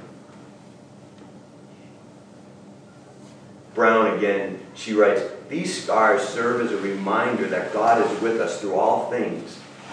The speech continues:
especially the appalling, destructive, and death-dealing times. The image of the risen Christ with wounds in his hands and his side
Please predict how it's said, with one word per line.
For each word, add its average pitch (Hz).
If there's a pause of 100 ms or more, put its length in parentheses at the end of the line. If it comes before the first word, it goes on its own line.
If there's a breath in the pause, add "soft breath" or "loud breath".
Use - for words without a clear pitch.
especially 131
the 104
appalling, 120
destructive, 117
and 92
death-dealing 98
times. 87 (1200)
The 123
image 135
of -
the -
risen 127
Christ 110
with 98
wounds 143
in 143
his 139
hands 110
and 101
his 98
side -